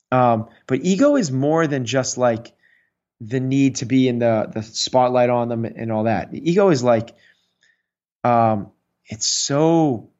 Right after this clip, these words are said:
powerful and, um, potentially destructive.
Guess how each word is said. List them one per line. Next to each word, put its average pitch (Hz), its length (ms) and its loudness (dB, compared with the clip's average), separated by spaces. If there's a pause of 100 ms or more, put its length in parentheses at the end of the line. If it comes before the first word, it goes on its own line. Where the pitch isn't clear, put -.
(100)
powerful 160 1040 -2 (680)
and, 123 760 -2 (2000)
um, 110 460 0 (440)
potentially 131 540 0
destructive. - 680 -4